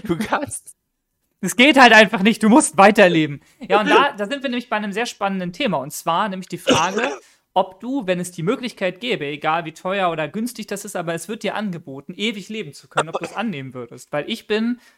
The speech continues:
Speaker 2: wenn mir diese Frage gestellt wird, eigentlich immer eher in die Richtung Nein. Ähm, also ich hätte gerne einfach ein, ich sag jetzt mal <coughs> blöd und pauschal formuliert, stirbst du da gerade oder geht das noch?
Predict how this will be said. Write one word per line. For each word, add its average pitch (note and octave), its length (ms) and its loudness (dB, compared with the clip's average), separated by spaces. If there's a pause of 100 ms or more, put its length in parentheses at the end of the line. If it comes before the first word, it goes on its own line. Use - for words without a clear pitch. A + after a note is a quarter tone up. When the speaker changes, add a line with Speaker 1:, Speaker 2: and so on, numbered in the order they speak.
Speaker 2:
wenn F3 100 -6
mir F3+ 80 -4
diese D#3+ 160 -8
Frage G3 380 -4
gestellt G3+ 360 -8
wird, G3 120 -10
eigentlich E3+ 240 -10
immer A#3+ 260 -2
eher G#3 300 -2
in F#3+ 80 -4
die F3 80 -6
Richtung F3+ 440 -8
Nein. E3+ 460 -10 (540)
Ähm, E3 420 -2
also E3+ 140 -6
ich F#3 100 -6
hätte B3 220 -4
gerne G3+ 260 0
einfach G3 380 -6
ein, E3 440 -10 (120)
ich D3+ 160 -14
sag F3 120 -4
jetzt F#3 160 -6
mal D#3+ 140 2 (200)
<coughs> - 160 -2
blöd F3+ 340 -2
und F3+ 100 -6
pauschal E3 500 -2
formuliert, D#3+ 640 -8
stirbst F3+ 280 -12
du - 40 -12
da A3+ 120 -6
gerade A3 340 -2
oder G3+ 180 0
geht D#3+ 200 -10
das - 100 -18
noch? C3 220 -10